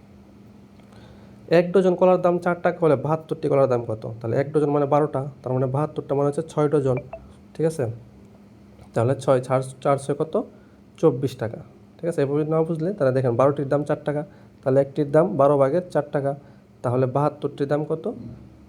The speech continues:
চার into বাহাত্তর ভাগ হচ্ছে বারো, তাহলে বাহাত্তর, ছয়, চার ছয় চব্বিশ, এটাই হচ্ছে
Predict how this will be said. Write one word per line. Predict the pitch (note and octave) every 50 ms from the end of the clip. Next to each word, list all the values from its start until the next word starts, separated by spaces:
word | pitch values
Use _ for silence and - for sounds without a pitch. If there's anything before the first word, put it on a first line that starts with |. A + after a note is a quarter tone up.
| - - - - - -
চার | C#3+ C#3 C#3 C#3
into | C#3+ C#3 C#3+ C3+ C3
বাহাত্তর | C3+ C3+ C3 C3 - - F#3 E3
ভাগ | B2+ A2+ A2+ A#2
হচ্ছে | A2+ - A2 A2
বারো, | G#2+ G2+ - A2+ A2+
তাহলে | - A2 A2 A2 A#2+
বাহাত্তর, | B2+ B2+ A#2+ A#2+ - - - - - - - - -
ছয়, | - C3+ C3 D3+ G3+ A3+ - -
চার | - A#2+ A#2 A#2 A#2 -
ছয় | - E3 A#3 - - - - - - - - - - - -
চব্বিশ, | - C3 B2 - - - G2+ - - - - - - - - -
এটাই | - A2 A2+ A2+ A#2
হচ্ছে | A2+ A#2 -